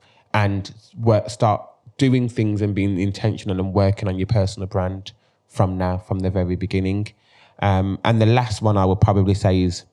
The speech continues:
systems and processes. Like, for me, that's a huge, huge aspect in business. Um,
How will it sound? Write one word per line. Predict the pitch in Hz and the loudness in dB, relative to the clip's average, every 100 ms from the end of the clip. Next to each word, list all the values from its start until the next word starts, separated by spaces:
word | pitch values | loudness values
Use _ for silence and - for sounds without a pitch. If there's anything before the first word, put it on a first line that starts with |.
| _ _ _ _ _ _ - - | _ _ _ _ _ _ -16 -4
systems | - 139 - 107 | 0 0 2 2
and | 107 | 2
processes. | 101 101 98 107 113 113 - _ _ - - _ _ - | 2 2 2 2 2 0 -2 _ _ -20 -20 _ _ 0
Like, | 101 95 - | 0 0 -2
for | - | 0
me, | 107 104 101 101 - _ _ 104 | 2 4 2 0 -4 _ _ -2
that's | - - | -2 -2
a | 98 - | -4 -4
huge, | 101 104 92 95 98 - - | -2 0 0 0 0 -4 -18
huge | - - - 101 98 90 92 92 - - | -18 -18 -8 -2 0 2 0 -2 -10 -14
aspect | - - 92 - - | -12 -4 -4 -4 -6
in | 92 95 | -2 -2
business. | - 98 107 - - _ _ _ - | -2 0 0 -2 -12 _ _ _ -4
Um, | 95 90 90 92 78 | -2 0 -2 -4 -6